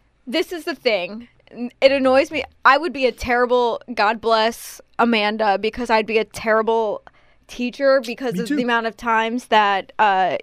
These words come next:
Speaker 1: kids ask questions that have already been answered. I hate that more than anything. I hate being asked redundant questions,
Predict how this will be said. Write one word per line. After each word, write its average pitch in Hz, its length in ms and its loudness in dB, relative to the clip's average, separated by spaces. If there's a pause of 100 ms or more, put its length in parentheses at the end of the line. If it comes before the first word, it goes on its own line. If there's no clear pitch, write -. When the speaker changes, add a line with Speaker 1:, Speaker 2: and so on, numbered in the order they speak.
(100)
Speaker 1:
kids 226 480 0 (380)
ask 220 400 4 (120)
questions 240 600 -4
that 226 80 2
have 226 120 2
already 214 380 2
been 208 240 -2 (120)
answered. 269 720 2 (800)
I 269 140 6
hate 247 440 -2
that 277 200 8
more 277 140 -4
than 262 200 -4 (180)
anything. 208 420 -6
I 202 100 0
hate 240 280 0
being 262 220 -2
asked 233 420 -2
redundant 220 540 -2
questions, 247 540 -4